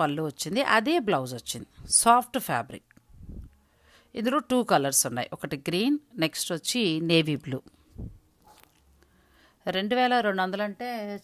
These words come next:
చాలా బెస్ట్ ప్రైస్లో వస్తున్నాయండి. సంక్రాంతి స్పెషల్గా మంచి శారీస్ చాలా బాగున్నాయి. మరి మనకి రెగ్యులర్గా మనం తీసుకుంటున్నాం కాబట్టి మనకి పండగలకి ఏదో ఒక స్పెషల్ ఉండాలి కదా.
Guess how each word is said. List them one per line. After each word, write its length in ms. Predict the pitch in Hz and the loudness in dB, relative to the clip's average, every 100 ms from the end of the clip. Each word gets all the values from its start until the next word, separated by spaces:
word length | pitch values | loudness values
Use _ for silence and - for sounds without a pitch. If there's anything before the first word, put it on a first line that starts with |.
| 190 | -8
చాలా 320 | 175 185 165 | -6 -4 -4
బెస్ట్ 440 | 160 156 - - 214 | -4 -4 -6 -6 -4
ప్రైస్లో 380 | 208 180 175 165 | -2 -2 -2 -2
వస్తున్నాయండి. 720 | - - 147 135 143 147 - | -2 -2 -4 -6 -8 -12 -14
సంక్రాంతి 640 | - 175 175 208 214 196 202 | -2 -2 0 2 2 0 -6
స్పెషల్గా 640 | - - 156 160 151 233 | -4 -2 0 0 2 2
మంచి 400 | 247 208 233 294 | 2 0 0 -2
శారీస్ 480 | - 165 120 120 - - _ _ _ _ _ _ _ _ _ _ _ _ _ _ _ _ _ - - - - - - - - _ _ _ _ _ _ _ _ _ _ _ - 180 | -2 0 -2 -6 -12 -14 _ _ _ _ _ _ _ _ _ _ _ _ _ _ _ _ _ -20 -20 -20 -20 -20 -20 -20 -20 _ _ _ _ _ _ _ _ _ _ _ -4 0
చాలా 160 | 165 | 0
బాగున్నాయి. 480 | 156 131 - - 123 _ _ _ - - - - - - - - _ _ _ _ _ _ - | -2 -6 -10 -12 -16 _ _ _ -20 -20 -20 -20 -20 -20 -20 -20 _ _ _ _ _ _ -2
మరి 480 | 180 170 160 160 156 | -2 0 -4 -4 -2
మనకి 440 | 160 156 - 156 | -4 -4 -6 -4
రెగ్యులర్గా 580 | 156 165 165 202 202 214 | -2 -2 4 4 6 2
మనం 240 | 202 196 | 2 0
తీసుకుంటున్నాం 580 | 175 160 - 190 165 185 | -2 -6 -6 -6 -2 -2
కాబట్టి 480 | 180 175 180 - 233 | 2 2 2 -2 -2
మనకి 340 | 202 180 180 | 0 0 0
పండగలకి 540 | 233 185 170 190 226 208 | 2 4 4 4 2 2
ఏదో 140 | 190 | 0
ఒక 100 | 180 | -2
స్పెషల్ 420 | 185 - 175 - | -4 -2 -2 -2
ఉండాలి 320 | 196 190 185 180 | -2 2 2 2
కదా. 240 | 180 247 | 0 -2